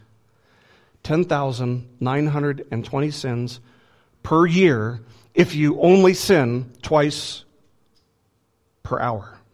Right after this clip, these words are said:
That means within a ten-year span, you will have sinned a hundred and nine thousand two hundred times. And that is the lowest,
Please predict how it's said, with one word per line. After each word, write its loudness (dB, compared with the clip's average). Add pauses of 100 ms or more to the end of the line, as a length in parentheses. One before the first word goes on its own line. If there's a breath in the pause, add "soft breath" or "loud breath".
(1300 loud breath)
That 4
means 8
within 6
a 4
ten-year 6
span, 0 (200 loud breath)
you 4
will 8
have 4
sinned 2 (220 loud breath)
a -4
hundred 2
and 2
nine 4
thousand 2
two 0
hundred -2
times. -8 (1300)
And 0
that 2
is -2
the 2
lowest, -4